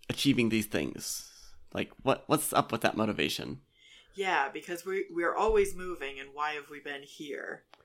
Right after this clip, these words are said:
Speaker 2: And
Speaker 1: Mm-hmm.
Speaker 2: why have we been moving before? And should we keep moving? Will we? Why? God,
Speaker 1: Let's
Speaker 2: what
Speaker 1: see.
Speaker 2: a good, okay, I'm, I'm starting to remember things. <laughs>
Speaker 1: Yes. Uh, the moon sometimes quakes and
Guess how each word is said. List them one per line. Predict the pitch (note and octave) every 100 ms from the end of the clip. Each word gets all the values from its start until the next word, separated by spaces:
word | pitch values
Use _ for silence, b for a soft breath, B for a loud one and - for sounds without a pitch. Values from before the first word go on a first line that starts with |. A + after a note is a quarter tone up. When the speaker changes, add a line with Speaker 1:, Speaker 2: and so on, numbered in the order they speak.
| _
Speaker 2:
And | D3 C#3+ -
Speaker 1:
Mm-hmm. | C#3 D#3 G#3+ -
Speaker 2:
why | D#3 D3+
have | D3 D3 D3
we | C#3+
been | D3 C#3+ D3
moving | C#3 C#3 C#3
before? | C3+ C3 C3 A#2 - - b b b -
And | C#3+
should | - D#3 C#3+
we | C3+
keep | - C3+ -
moving? | C3+ A2 A#2+ C#3+ _
Will | F3 F3+ D#3+
we? | A2 - - _
Why? | - G#3+ - - b b b b _ _ _ _ -
God, | -
Speaker 1:
Let's | - - -
Speaker 2:
what | G#3
Speaker 1:
see. | G#3+
Speaker 2:
a |
good, | - F3 E3+ - -
okay, | G#3 A#3+
I'm, | C3 D3+ D#3
I'm | - F3
starting | - - A3+ A#3+
to | A#3
remember | A#3 A3+ G#3
things. | - - - _ - - - - - - A3 - A#3
<laughs> |
Speaker 1:
Yes. | - - - - - - b b b b _ _ _ _ -
Uh, | A#2 G#2+ G#2 G#2+ - _ _ _ - _
the | C#3
moon | D3+ E3
sometimes | D3 D3 D3 C#3
quakes | - E3+ - -
and | C3+ A2+